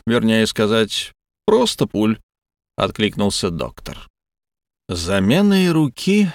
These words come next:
на станции техобслуживания справились в два счета.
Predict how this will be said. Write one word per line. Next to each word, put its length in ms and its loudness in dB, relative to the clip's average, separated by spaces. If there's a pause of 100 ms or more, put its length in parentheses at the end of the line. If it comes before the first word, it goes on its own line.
(120)
на 180 2
станции 520 -2
техобслуживания 880 0
справились 640 0
в 40 -10
два 220 -4
счета. 560 -8